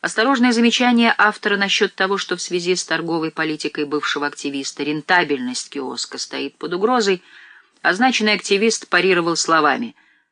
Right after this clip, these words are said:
"Как только выйду на пенсию по старости, закрою эту душегубку.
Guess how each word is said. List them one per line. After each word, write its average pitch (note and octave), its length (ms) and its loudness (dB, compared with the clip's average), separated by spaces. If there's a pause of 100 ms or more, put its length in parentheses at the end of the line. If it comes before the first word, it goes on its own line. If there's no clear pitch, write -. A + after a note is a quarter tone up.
(120)
"Как - 160 -4
только F#3 300 2
выйду F3 240 6
на E3+ 120 0
пенсию F3+ 460 2
по D3 100 0
старости, C3 560 -2
закрою D#3+ 520 2
эту C#3 180 -8
душегубку. D3 760 -6